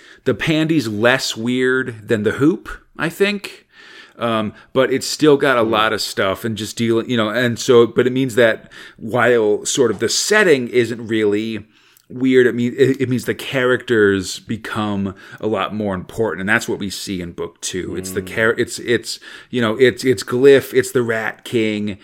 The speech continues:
Speaker 1: it's Toby, um, to a lesser
Speaker 2: The
Speaker 1: ex-
Speaker 2: Rat King.
Speaker 1: Yeah, to a lesser extent, it's, it, it, it's Halo and Toy,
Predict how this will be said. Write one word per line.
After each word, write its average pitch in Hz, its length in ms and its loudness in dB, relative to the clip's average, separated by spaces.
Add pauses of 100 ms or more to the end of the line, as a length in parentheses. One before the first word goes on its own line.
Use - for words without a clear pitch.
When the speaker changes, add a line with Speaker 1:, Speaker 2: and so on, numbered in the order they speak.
(120)
Speaker 1:
it's - 240 -4
Toby, 113 880 0 (340)
um, 101 360 -4
to 127 200 2
a - 40 6
lesser 127 440 0
Speaker 2:
The 117 60 4
Speaker 1:
ex- 98 120 -4
Speaker 2:
Rat 101 280 -16
King. 92 440 -18 (120)
Speaker 1:
Yeah, 104 420 2
to 127 200 0
a - 20 2
lesser 147 400 4
extent, 123 760 -2
it's, 107 380 0
it, 110 300 2
it, 120 280 0
it's 117 320 -2
Halo 107 760 0
and 104 340 -6
Toy, 107 600 0